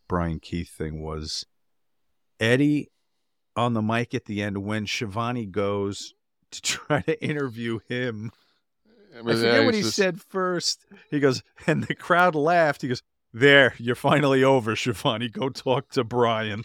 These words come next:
Speaker 2: No, he says to me, he says something to me. "You guys had a, had a, had a, a slugfest or whatever." He goes, "Yeah, we, we, we, great observation,
Speaker 1: Captain
Speaker 2: Mister
Speaker 1: Obvious, right?
Speaker 2: Captain Obvious, <laughs> yeah.
Speaker 1: He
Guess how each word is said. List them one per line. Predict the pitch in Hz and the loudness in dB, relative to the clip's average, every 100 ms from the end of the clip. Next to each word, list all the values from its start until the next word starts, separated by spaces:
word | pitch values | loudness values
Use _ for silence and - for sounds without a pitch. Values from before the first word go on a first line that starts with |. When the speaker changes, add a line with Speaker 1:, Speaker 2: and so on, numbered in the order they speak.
| - | -4
Speaker 2:
No, | 175 151 | 4 6
he | 151 | 6
says | 143 165 156 | 4 2 2
to | - 139 | 2 2
me, | 131 123 | 2 0
he | 131 113 | -2 -6
says | 110 127 - | -2 -2 2
something | 139 135 135 110 | 0 0 -4 -6
to | 113 | -8
me. | 110 110 107 101 _ _ - | -12 -14 -14 -14 _ _ -8
"You | 143 | 0
guys | 196 - 175 | 8 8 8
had | 143 180 170 | 6 4 6
a, | 143 | 4
had | 123 127 127 135 | 2 -2 0 2
a, | 123 113 113 | 0 -4 -6
had | 127 127 | -2 0
a, | 117 107 107 | 0 -4 -12
a | 104 98 - | -18 _ -10
slugfest | - - 135 139 - 135 127 - | -6 -2 0 0 2 0 2 0
or | |
whatever." | 123 123 131 120 | 0 2 2 2
He | 113 | 0
goes, | 107 104 - _ _ - | 0 -2 -8 _ _ -10
"Yeah, | 120 120 113 | -2 2 2
we, | 110 101 | 0 -6
we, | 131 - - _ _ _ - 139 - | -8 -12 -14 _ _ _ -20 -20 -16
we, | - | -14
great | - 139 147 | 2 6 8
observation, | 147 143 - 120 123 127 131 113 107 | 8 6 2 2 4 4 2 -2 -6
Speaker 1:
Captain | 113 151 110 | -2 0 0
Speaker 2:
Mister | 147 | 2
Speaker 1:
Obvious, | 156 135 127 98 - 151 | 2 0 -2 -4 0 4
right? | 160 | 4
Speaker 2:
Captain | - 139 | 4 6
Obvious, | 147 156 147 143 170 - - | 6 6 2 2 0 0 -4
<laughs> | 196 - | -8 -12
yeah. | - - _ - _ _ - _ - _ | -14 -18 _ -20 _ _ -20 _ -20 _
Speaker 1:
He | - | -20